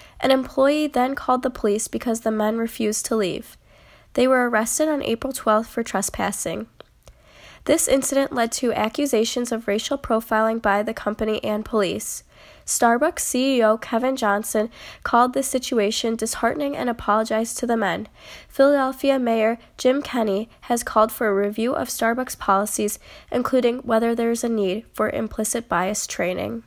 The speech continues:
Joining me on this episode of Office Hours is Doctor Katie Berg.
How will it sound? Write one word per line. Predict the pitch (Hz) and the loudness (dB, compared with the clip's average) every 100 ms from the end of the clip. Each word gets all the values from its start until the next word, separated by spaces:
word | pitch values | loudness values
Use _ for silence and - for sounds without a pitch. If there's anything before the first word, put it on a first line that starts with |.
| _ _ _ _ _ _ _ _ _ _ _ _ - - - | _ _ _ _ _ _ _ _ _ _ _ _ -20 -18 0
Joining | 240 240 294 | 4 4 4
me | 330 277 | 4 4
on | 285 240 233 | 4 2 2
this | 185 - | 2 2
episode | 233 269 - 277 | 2 2 2 4
of | 285 | 4
Office | - 214 214 226 - | 6 4 4 -2 2
Hours | 202 208 226 - | 2 2 0 -2
is | 240 | -2
Doctor | 233 226 - 247 | 0 -2 0 -2
Katie | - 233 233 | 0 0 0
Berg. | 233 196 165 196 | 0 0 0 -4